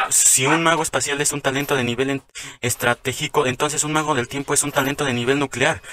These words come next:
De todos modos, se lo diré-, de-, diremos a la maestra Lin. Sala des-, de despertar de la Universidad de Jianghan. Vemos que toca el cristal. Decano Ye solo es un est-,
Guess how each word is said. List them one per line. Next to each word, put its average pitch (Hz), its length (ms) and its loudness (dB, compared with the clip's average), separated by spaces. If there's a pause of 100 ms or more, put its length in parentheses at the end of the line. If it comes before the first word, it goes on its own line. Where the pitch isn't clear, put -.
(180)
De 123 120 4
todos - 300 6
modos, 151 260 6
se 131 100 0
lo 120 100 2
diré-, 117 400 0
de-, 135 180 2
diremos 143 400 0
a 120 100 2
la 117 100 2
maestra 127 340 2
Lin. 113 220 0 (580)
Sala 151 260 4
des-, 131 200 0 (280)
de 123 140 2
despertar 127 520 4
de 135 120 4
la 123 80 4
Universidad 117 520 0
de 135 80 4
Jianghan. 117 400 -2 (600)
Vemos 123 220 2
que 117 100 0
toca 123 200 2
el 117 60 -2
cristal. - 380 0 (440)
Decano 160 380 4
Ye 143 140 2
solo 147 240 4
es 156 100 4
un 160 120 0
est-, - 260 -4